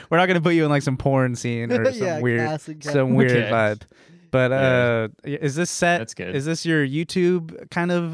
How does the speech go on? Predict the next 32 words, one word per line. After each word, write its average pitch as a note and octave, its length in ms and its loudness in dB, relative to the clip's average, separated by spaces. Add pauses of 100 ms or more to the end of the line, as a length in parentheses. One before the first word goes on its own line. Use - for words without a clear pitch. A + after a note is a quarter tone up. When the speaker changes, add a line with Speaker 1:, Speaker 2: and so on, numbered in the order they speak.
(140)
Speaker 1:
vibe, E3+ 360 2
or C3 140 0
is B2+ 100 -2
this C3 180 -6
your B2+ 200 -2
very, D#3+ 400 0
really D#3 340 0
good C#3+ 380 -2
podcast C#3 640 -4
vibe? G2 320 -8
'Cause B2 280 -10 (220)
your D3 140 -2
very, G#3 180 2
Speaker 3:
Uh, C#4 60 -2
Speaker 1:
really G3+ 260 4
good E3 220 0
podcast E3 480 0
set F3+ 340 -2 (220)
is C3 180 -4
fucking D#3+ 320 -2
sick, - 400 -6 (260)
and C3 200 0
we D3 260 2
are, C#3+ 160 0
Speaker 3:
Oh, G#3+ 160 -2
thanks. F3 400 -6
Speaker 1:
we D3 80 4
are D#3 80 4
striving D#3 560 0
for B2+ 140 -2
that A#2+ 200 2
one G2 220 -12